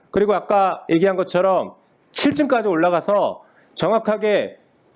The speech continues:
영장 발부 판사를 찾으러 다녔고 그 다음에 후레쉬까지 준비를 했습니다.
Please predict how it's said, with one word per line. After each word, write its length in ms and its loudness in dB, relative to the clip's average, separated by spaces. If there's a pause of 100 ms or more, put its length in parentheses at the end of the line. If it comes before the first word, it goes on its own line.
(100)
영장 420 0
발부 260 0
판사를 600 -2 (640)
찾으러 380 -2
다녔고 720 -2 (840)
그 120 -2
다음에 560 0 (580)
후레쉬까지 420 0
준비를 320 2
했습니다. 520 0